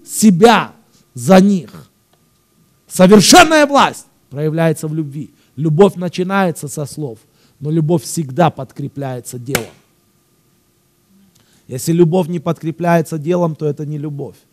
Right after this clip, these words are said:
Это пустые слова, друзья. Поэтому, когда вы хотите в следующий раз действовать во власти Иисуса Христа, знайте, что я сегодня говорил о крови, будем еще об имени говорить,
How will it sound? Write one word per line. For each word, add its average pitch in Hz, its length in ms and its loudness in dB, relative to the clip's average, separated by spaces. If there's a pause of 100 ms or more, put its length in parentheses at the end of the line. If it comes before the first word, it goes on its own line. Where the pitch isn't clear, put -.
(140)
Это 117 200 -14
пустые 156 520 -10
слова, 127 500 -14 (880)
друзья. 101 380 -18 (1160)
Поэтому, 170 500 0
когда 165 300 -4
вы 160 120 -4
хотите 160 360 -10
в 123 40 -16
следующий 160 480 -8
раз 160 240 -6
действовать 151 640 -6 (300)
во 143 200 -8
власти 160 520 -6
Иисуса 139 400 -14
Христа, 131 500 -16 (400)
знайте, 180 420 -4
что 139 420 -10 (320)
я 151 120 -12
сегодня 165 340 -4
говорил 160 360 0
о 151 60 -4
крови, 165 300 -8
будем 143 320 -10
еще 143 220 -8
об 143 200 -6
имени 135 300 -10
говорить, 113 400 -16